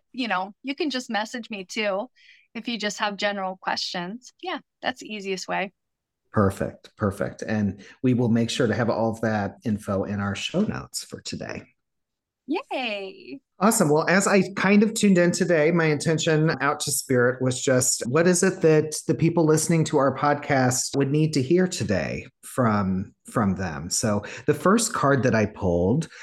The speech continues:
Speaker 2: was the card that says, "Come home to your body."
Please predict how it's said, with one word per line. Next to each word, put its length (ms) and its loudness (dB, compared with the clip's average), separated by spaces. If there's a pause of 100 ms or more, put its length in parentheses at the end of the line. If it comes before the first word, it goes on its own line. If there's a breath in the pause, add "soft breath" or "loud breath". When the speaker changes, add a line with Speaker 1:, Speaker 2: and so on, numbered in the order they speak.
(260 loud breath)
Speaker 2:
was 280 2
the 80 0
card 580 0
that 120 -2
says, 320 0
"Come 340 2
home 800 2 (360)
to 200 2
your 220 2
body." 580 -6